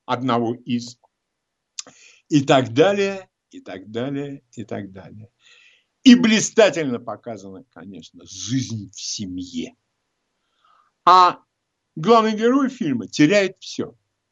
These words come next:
Он теряет и жену, он теряет и детей, и становится таким, как его отец. Хотя он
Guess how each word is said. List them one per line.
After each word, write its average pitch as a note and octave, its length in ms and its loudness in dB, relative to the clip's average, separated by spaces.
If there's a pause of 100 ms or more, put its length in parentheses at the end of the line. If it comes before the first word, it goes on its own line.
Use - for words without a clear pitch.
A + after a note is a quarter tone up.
(300)
Он C3 140 2
теряет E2+ 500 -6 (360)
и A#3 100 8
жену, G3+ 480 0 (920)
он F3+ 260 6
теряет F#2 720 -8 (260)
и A3+ 160 4
детей, E3 800 -2 (960)
и B2 120 4
становится A2+ 800 2
таким, A#3 640 0 (280)
как - 260 -18
его G#2+ 280 -4
отец. - 680 -10 (360)
Хотя F#2+ 440 -12 (100)
он B3 460 4